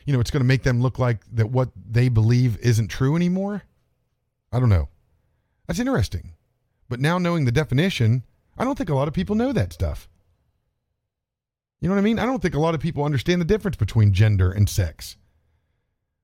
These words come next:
And I'd be interested to know if Eric, if he, if he felt that way, you know, because he's very cognizant of, of gay and lesbian and, and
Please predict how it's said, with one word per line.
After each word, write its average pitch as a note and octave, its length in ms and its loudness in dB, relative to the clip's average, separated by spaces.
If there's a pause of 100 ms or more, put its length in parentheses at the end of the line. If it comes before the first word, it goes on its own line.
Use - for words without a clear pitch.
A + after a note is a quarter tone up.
(600)
And C#3 120 0
I'd D#3+ 140 0
be G3+ 140 2
interested C#3+ 420 2
to B2+ 80 2
know D3+ 500 0
if C#3+ 360 -2
Eric, F3 580 -2 (2000)
if B2+ 160 -4
he, D#3+ 80 -4
if - 180 -2
he A#3+ 140 2
felt C3+ 260 0
that F#2 180 0
way, E2 360 -6 (240)
you D#3+ 100 0
know, D#3+ 100 4
because D#3 260 0
he's G3+ 180 0
very B2+ 400 0
cognizant A2+ 720 -4
of, F2+ 440 -2 (800)
of A2+ 200 2
gay A2 420 4 (240)
and A2 140 4
lesbian A#2 340 4
and, G#2 240 4
and A2 300 4